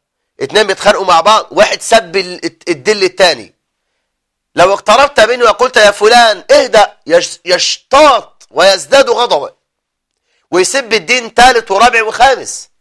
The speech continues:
بل قد و-، بل وقد يسب رب العزة سبحانه جل وعلا، يقول لك: "أنا كفرت بالله يا أخي"، وقد سمعنا هذا مرارا في الشوارع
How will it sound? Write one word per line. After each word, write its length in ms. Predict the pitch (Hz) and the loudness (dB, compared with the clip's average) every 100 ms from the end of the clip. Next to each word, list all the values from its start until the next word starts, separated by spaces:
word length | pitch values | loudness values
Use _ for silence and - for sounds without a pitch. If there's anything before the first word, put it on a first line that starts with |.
| _ _ _ _ 120 | _ _ _ _ _
بل 160 | 156 | -2
قد 280 | - 175 214 | 2 0 2
و-، 420 | 214 196 180 151 139 | 0 0 -4 -14 -6
بل 520 | 156 226 233 208 147 | 0 0 0 -12 -12
وقد 500 | 160 170 165 269 262 | 0 0 2 0 0
يسب 400 | 214 - 254 208 | -4 -4 -2 2
رب 280 | 220 226 214 | 2 2 0
العزة 460 | 214 269 185 147 | 0 -4 -6 -10
سبحانه 480 | - 160 170 208 196 | -8 -4 0 0 0
جل 200 | 185 208 | -2 0
وعلا، 340 | 190 214 233 - _ | 2 2 0 -4 _
يقول 120 | - | -2
لك: 140 | 208 220 | -2 0
"أنا 100 | 214 | -2
كفرت 440 | 208 202 294 - | -2 0 0 0
بالله 260 | 220 226 247 | -4 0 2
يا 160 | 226 | 2
أخي"، 240 | 208 - 110 _ _ _ _ _ - | -2 -8 -20 _ _ _ _ _ -6
وقد 200 | 131 196 | -4 -2
سمعنا 560 | - 180 196 175 165 | -2 -2 -2 -2 -2
هذا 140 | 185 165 | -2 -2
مرارا 340 | 151 170 170 | -2 -2 -4
في 100 | 143 | -6
الشوارع 540 | 151 156 185 180 143 | -6 0 0 0 -6